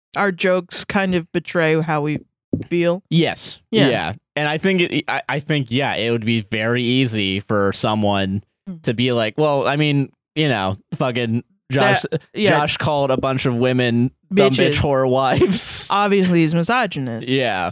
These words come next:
Speaker 1: Yeah.
Speaker 2: Yeah. You know
Speaker 1: Yeah.
Speaker 2: what I mean?
Speaker 1: Yeah. No. And that's, I think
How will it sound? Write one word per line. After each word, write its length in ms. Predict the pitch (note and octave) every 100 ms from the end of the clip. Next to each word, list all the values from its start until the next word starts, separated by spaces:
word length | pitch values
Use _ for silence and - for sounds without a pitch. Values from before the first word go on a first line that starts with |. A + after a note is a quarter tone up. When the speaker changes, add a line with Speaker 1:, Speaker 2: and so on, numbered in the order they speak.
| -
Speaker 1:
Yeah. 340 | G#3 D#3 F#2 - -
Speaker 2:
Yeah. 360 | C3 A2+ E2 F#2+
You 140 | B2
know 80 | C4
Speaker 1:
Yeah. 40 |
Speaker 2:
what 80 | C#3+
I 40 | D3
mean? 240 | D#3 D#3
Speaker 1:
Yeah. 280 | E4+ G#4+ F#3+
No. 300 | D4 E4+ B3+ -
And 220 | C4 B3
that's, 260 | C#4+ D#4+ -
I 80 | -
think 380 | D4+ B3 -